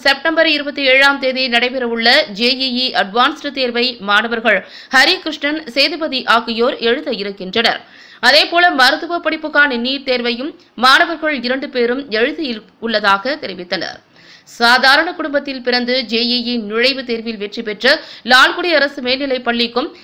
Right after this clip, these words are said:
அவர்கள் பிறந்த ஊருக்கும் பெருமை சேர்த்த மாணவர்கள் சேதுபதி,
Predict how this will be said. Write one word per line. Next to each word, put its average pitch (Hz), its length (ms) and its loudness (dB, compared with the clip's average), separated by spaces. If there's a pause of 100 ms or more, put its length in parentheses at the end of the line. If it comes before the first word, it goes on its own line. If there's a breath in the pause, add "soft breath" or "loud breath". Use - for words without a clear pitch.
அவர்கள் 285 440 4
பிறந்த 349 380 -2
ஊருக்கும் 294 460 -6
பெருமை 262 320 -2
சேர்த்த 262 340 -4
மாணவர்கள் 226 600 0 (180)
சேதுபதி, 226 460 0